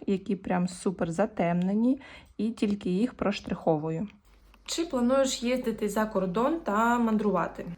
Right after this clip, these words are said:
Для початку я б хотіла відвідати деякі місця нашої країни. Бо за кордоном я вже була в Польщі і залишилась, м'яко кажучи, не дуже задоволеною, тому і повернулася назад. Бо не хочу залишати тут своїх родичів.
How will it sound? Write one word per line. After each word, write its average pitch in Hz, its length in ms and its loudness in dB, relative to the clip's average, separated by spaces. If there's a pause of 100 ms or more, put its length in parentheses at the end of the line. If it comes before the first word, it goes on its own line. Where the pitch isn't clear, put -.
Для 220 140 2
початку 254 520 -6
я 220 160 -2
б 233 60 -8
хотіла 240 440 -6
відвідати 214 760 -4
деякі 196 380 -2
місця 190 720 -4
нашої 180 460 0
країни. 208 720 -2
Бо 208 60 -2
за 190 120 -4
кордоном 190 480 -2
я 196 120 -2
вже 185 200 -4
була 180 480 -2 (160)
в - 120 -20
Польщі 233 600 -2 (340)
і 240 100 -2
залишилась, 233 640 0
м'яко 202 360 -2
кажучи, 196 800 -4
не 254 120 2
дуже 196 260 -2
задоволеною, 233 800 0
тому 208 300 -2
і 233 40 -2
повернулася 185 680 -4
назад. - 360 -10 (340)
Бо 190 60 -2
не 190 120 -2
хочу 185 760 -4
залишати 185 460 -4
тут 185 200 -8
своїх 185 420 -6
родичів. 196 760 -4